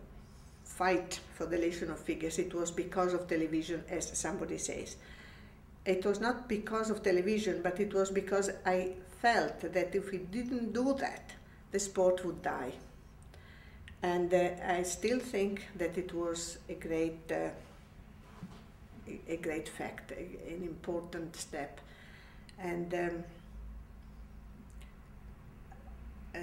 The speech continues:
somebody says now, um, the skaters have difficulty in doing the steps because they don't have the figures.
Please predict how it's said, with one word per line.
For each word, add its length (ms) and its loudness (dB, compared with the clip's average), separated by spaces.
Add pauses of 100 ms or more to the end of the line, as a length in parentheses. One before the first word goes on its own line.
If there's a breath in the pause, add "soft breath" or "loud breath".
(120)
somebody 560 6
says 440 8 (220)
now, 580 6
um, 520 6 (800 loud breath)
the 80 -4
skaters 600 6 (640)
have 260 4
difficulty 560 4
in 100 2
doing 300 10
the 100 2
steps 460 2
because 360 0
they 100 4
don't 260 2
have 200 0
the 80 0
figures. 400 -2